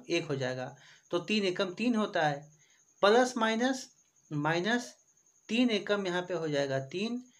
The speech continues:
यहाँ पे आपका हो जाएगा प्लस एक। तो प्लस तीन माइनस तीन कट गया और प्लस एक माइनस एक यहाँ पे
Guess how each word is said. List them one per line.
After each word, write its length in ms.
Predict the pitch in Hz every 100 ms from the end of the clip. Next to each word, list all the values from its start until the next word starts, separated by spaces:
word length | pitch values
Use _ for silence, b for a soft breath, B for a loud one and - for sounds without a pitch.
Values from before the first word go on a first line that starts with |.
| b -
यहाँ 280 | 151 165 180
पे 100 | 175
आपका 260 | 156 151
हो 80 | 147
जाएगा 300 | 147 147 156 156
प्लस 400 | 170 196 277 - - _ _ 139
एक। 300 | 135 - - b b b -
तो 80 | 180
प्लस 400 | - 214 226 226
तीन 200 | 233 214
माइनस 360 | 190 190 190
तीन 220 | - 208 220
कट 140 | 226
गया 280 | 214 226 247 - b b
और 80 | 170 170
प्लस 300 | 202 226 226
एक 320 | - 180 208 160
माइनस 400 | 156 160 156 -
एक 280 | 170 208
यहाँ 200 | 151 143
पे 120 | 139